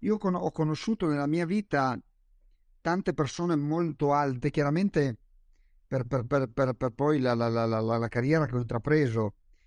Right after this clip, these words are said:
quando mi interfaccio con una persona alta è, è normale che poi alla fine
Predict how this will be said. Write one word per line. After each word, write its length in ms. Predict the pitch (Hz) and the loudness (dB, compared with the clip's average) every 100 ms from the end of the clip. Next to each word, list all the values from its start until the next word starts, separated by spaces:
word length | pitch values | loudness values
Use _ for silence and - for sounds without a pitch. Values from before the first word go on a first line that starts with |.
| - | -10
quando 260 | - 135 135 | -2 0 2
mi 100 | 131 | 0
interfaccio 520 | 117 117 147 160 127 | 0 -2 -2 -2 -2
con 140 | 113 | -4
una 140 | 123 123 | -2 -2
persona 560 | 120 - 151 127 120 | -6 -2 0 2 2
alta 540 | 104 139 139 120 147 139 | 2 2 2 0 0 2
è, 220 | 113 123 | 0 0
è 20 | |
normale 420 | 123 127 123 156 | -2 -2 0 0
che 120 | 135 117 | 0 -2
poi 160 | 139 | 0
alla 100 | 131 | 0
fine 400 | - 143 139 117 | 0 0 0 0